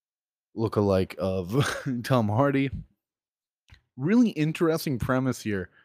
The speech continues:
I, I didn't know what to really expect going into it. It looked kinda like they were going the nobody route for Alice Janney, but I, I do have to say,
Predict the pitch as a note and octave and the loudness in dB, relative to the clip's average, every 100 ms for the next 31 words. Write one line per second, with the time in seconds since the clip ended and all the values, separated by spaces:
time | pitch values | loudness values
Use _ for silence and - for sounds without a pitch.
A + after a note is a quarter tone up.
0 | _ _ _ _ _ _ _ _ _ _ | _ _ _ _ _ _ _ _ _ _
1 | _ _ G#2 A2 A2 - - B2 E3+ G3+ | _ _ -4 -2 -2 -4 -6 0 2 4
2 | F#3+ F3+ B2 A2+ A#2+ D3 C#3 - F3+ G3 | 4 4 2 -2 2 2 0 -6 -4 2
3 | F#3+ B2 - C3 B2+ A2 G#2+ G2 G2+ F#2+ | 2 2 0 -4 0 0 0 -4 -4 -6
4 | F2+ A#2+ F3 - - - C#3+ E3 D3+ C#3 | -6 -2 -2 -2 -10 -4 -2 -2 -2 -2
5 | C3 A2+ - _ _ _ _ _ _ _ | -2 -4 -6 _ _ _ _ _ _ _
6 | _ _ _ A#2+ A#2+ A2+ A#2 A2+ A2 G#2 | _ _ _ -2 0 2 2 2 0 -2
7 | G2+ F#2+ F#2+ F#2 F#2+ G#2+ A2 A2+ C3 A#2+ | -2 -2 -4 -6 -4 -2 2 4 4 0
8 | G2+ F2+ F2 D#2+ - _ - G2+ F#2+ - | 0 -2 -2 -4 -8 _ -12 -8 -6 -8
9 | F2+ F#2+ - - F#2 E2+ E2 F#2+ G2 F#2+ | -8 -8 -10 -8 -8 -8 -10 -6 -6 -6
10 | - _ _ _ _ _ _ G#2+ - G#2+ | -14 _ _ _ _ _ _ -10 -8 -8
11 | A2 C#3 A#2+ - G#2+ F#2+ | -2 -2 -4 -2 2 2